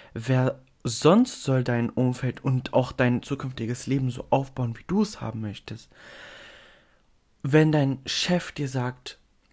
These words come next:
„Ich möchte, dass du an dem und den Tag kommst“, auch wenn du da gar nicht arbeitest, und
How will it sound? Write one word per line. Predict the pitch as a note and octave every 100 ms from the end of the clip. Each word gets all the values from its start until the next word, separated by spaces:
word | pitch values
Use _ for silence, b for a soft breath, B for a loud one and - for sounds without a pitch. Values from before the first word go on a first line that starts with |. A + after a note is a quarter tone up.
| _
„Ich | - -
möchte, | C#3+ C#3 C3+
dass | B2+ B2
du | A#2
an | B2
dem | F#3 G3
und | D#3+
den | C#3+ C3
Tag | C3 C3
kommst“, | - B2+ D3 - - - _ -
auch | C3+ -
wenn | C#3
du | C#3
da | B2+
gar | B2 B2
nicht | B2+
arbeitest, | - E3 C3+ C3 B2 - - _ _ _ _ _ _ _ _ _ -
und | B2+ B2 B2 A#2+ -